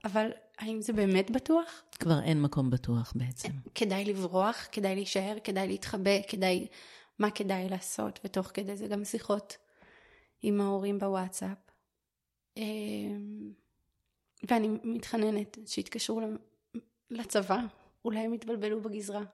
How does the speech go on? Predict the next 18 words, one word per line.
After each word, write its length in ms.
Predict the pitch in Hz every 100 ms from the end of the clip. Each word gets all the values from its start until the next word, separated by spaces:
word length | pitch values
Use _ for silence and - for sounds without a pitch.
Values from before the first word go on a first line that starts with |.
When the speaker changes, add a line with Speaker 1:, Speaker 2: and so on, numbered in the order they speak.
| _ _ _ _ _ _ _ _ _ _ _ _ _ -
Speaker 1:
אולי 180 | 226 226
הם 220 | 220 220
נסעו 220 | 220 220
לצפון, 560 | 226 - 190 - 202 208
ואני 240 | 208 202
כותבת 440 | 202 - 190 190 190
לאמא 180 | 196 202
שלי, 360 | - 214 214
"יש 120 | 240 233
סיכוי 300 | 254 262 262
שהם 400 | 277 254 254 254
התבלבלו 680 | 254 247 247 254 269 285 240
בגזרה, 600 | 202 196 214 233 240 294
יש 160 | 214 -
מצב 240 | 226 247
שהם 360 | - 233 233 233
בצפון 640 | 226 226 - - 254 294
בכלל, 420 | 294 - 262 254